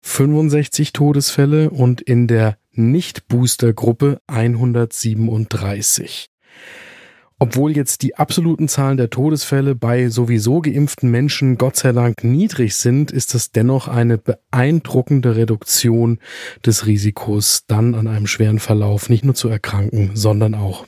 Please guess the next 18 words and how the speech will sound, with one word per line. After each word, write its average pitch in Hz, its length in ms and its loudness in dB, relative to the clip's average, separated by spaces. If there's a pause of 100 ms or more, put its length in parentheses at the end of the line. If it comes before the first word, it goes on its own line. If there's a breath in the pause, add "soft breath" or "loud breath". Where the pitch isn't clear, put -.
zu - 160 0
versterben. 107 640 -2 (1500 loud breath)
In 151 280 2
der 143 160 0
zweiten 117 400 0
Studie 98 420 -2
haben 123 340 0
Ron 127 280 0
Milo 180 360 2
und 151 300 0
Kollegen 143 440 0
vom 139 420 0
Weizmann 147 400 2
Institute 135 520 0
of 123 140 2
Science 131 540 0
in 135 220 2
Rechowoth 151 680 0